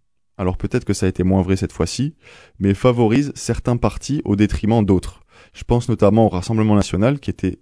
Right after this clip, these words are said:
très fortement défavorisé par ce mode de scrutin. Là, sur ce,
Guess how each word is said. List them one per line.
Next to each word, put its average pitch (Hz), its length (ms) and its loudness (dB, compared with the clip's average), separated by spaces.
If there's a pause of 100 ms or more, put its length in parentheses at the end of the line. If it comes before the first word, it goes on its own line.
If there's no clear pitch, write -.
(160)
très - 180 -4
fortement 107 560 0
défavorisé 98 800 0
par - 180 -8
ce - 120 -6
mode 87 160 0
de 82 100 -2
scrutin. 120 400 -4 (640)
Là, 139 360 2 (560)
sur - 300 -8
ce, 113 460 4